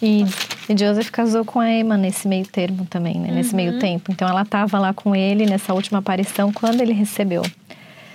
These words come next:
Speaker 1: Então, também, talvez, ela tinha esse papel principal de tá lá como um apoio pra ele nesse momento, né?
Speaker 2: Uhum.
Speaker 1: Antes ele pegasse pela primeira vez, ele ainda não era casado.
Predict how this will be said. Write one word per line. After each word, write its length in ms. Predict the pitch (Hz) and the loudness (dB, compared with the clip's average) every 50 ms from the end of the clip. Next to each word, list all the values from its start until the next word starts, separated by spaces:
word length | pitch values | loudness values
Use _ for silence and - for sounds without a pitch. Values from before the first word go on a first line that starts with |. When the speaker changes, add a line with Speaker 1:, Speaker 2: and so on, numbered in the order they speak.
| - - - | -20 -8 -4
Speaker 1:
Então, 240 | 202 190 - 208 208 | -2 0 2 2 2
também, 320 | 208 233 220 208 214 220 | 2 2 2 2 2 2
talvez, 340 | 226 240 208 202 202 214 208 | 2 2 2 2 2 2 2
ela 140 | 214 208 214 | 2 2 0
tinha 160 | 208 - 220 | 0 0 0
esse 120 | 214 214 - | -2 0 -2
papel 280 | - 208 214 226 208 208 | -4 -2 0 0 -2 0
principal 640 | - - 226 226 - 262 - - 247 220 214 226 220 | 0 0 0 0 -2 -4 -6 -4 -2 0 0 2 0
de 100 | 202 190 | 0 0
tá 140 | - 214 180 | 0 -2 0
lá 160 | 180 180 190 | 0 -2 -2
como 220 | - - 202 202 214 | -2 0 0 0 2
um 20 | |
apoio 400 | 240 247 - - 269 285 311 311 | 0 -2 -2 -2 0 0 0 0
pra 180 | 302 - 208 185 | 0 0 0 0
ele 180 | 175 170 165 175 | 0 0 0 0
nesse 280 | 180 180 175 - - 185 | 0 -2 -2 -4 -2 -2
momento, 440 | 175 170 165 160 151 156 165 175 | -2 0 0 0 -2 -2 -4 -4
né? 160 | 165 175 170 165 - | -2 -2 0 0 2
Speaker 2:
Uhum. 60 | - 202 | 2 2
Speaker 1:
Antes 200 | 208 220 247 - | 2 2 0 0
ele 120 | 214 208 | 0 0
pegasse 360 | 208 220 202 196 196 196 - | 0 0 0 0 0 -2 -2
pela 180 | - 202 202 190 | -2 -2 -2 -2
primeira 340 | 196 202 196 190 190 190 190 | 0 0 0 0 0 0 0
vez, 180 | 185 196 196 196 | 2 2 2 2
ele 100 | 208 208 | 2 2
ainda 160 | 208 214 208 | 4 4 2
não 140 | 202 214 233 | 2 2 2
era 160 | 233 226 226 | 2 0 0
casado. 400 | 214 - 190 190 - - - - | -2 -6 -6 -6 -6 -6 -8 -10